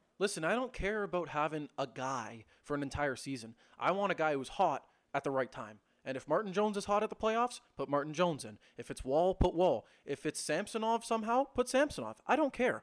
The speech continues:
I want the guy who is on fire when it comes playoff time, just as I want the guy who is on fire playing in the regular season. It's, it goes the same for me. I, I, you don't need to have a guy. Like, if Samsonov is struggling a-, and it comes playoff time, eh,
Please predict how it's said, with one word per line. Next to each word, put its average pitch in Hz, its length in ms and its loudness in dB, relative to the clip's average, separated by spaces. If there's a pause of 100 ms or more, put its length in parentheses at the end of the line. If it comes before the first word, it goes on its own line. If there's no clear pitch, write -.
(160)
I 170 100 4
want 240 200 2
the 226 60 0
guy 208 200 4
who 190 140 0
is 180 180 2
on 202 220 0
fire 185 280 2
when 156 140 0
it 139 80 -6
comes 156 180 -4
playoff 143 300 0
time, 113 220 -12 (160)
just - 180 -2
as 196 100 0
I 202 60 4
want 196 160 0
the 185 80 -2
guy 175 280 4 (240)
who 160 60 0
is 156 80 2
on 160 140 0
fire 156 220 4
playing 147 260 -2
in 143 60 -4
the 135 80 -2
regular 127 260 -2
season. 113 280 -10
It's, 127 340 -2
it 160 160 -4
goes 185 240 4
the 180 60 -6
same 170 280 0
for 135 140 -6
me. 120 120 -6
I, 151 320 -2
I, 156 60 -2
you 170 80 2
don't 214 140 2
need 214 160 -2
to 220 40 -2
have 185 220 0 (100)
a 156 60 0
guy. 123 540 -2 (260)
Like, 139 120 -6 (100)
if - 160 -4
Samsonov 240 420 -2
is 156 60 -10
struggling 127 500 -2 (260)
a-, - 60 -4
and 151 220 0
it 151 80 -6
comes 165 180 2
playoff 151 340 2
time, 110 280 -10 (240)
eh, - 60 -6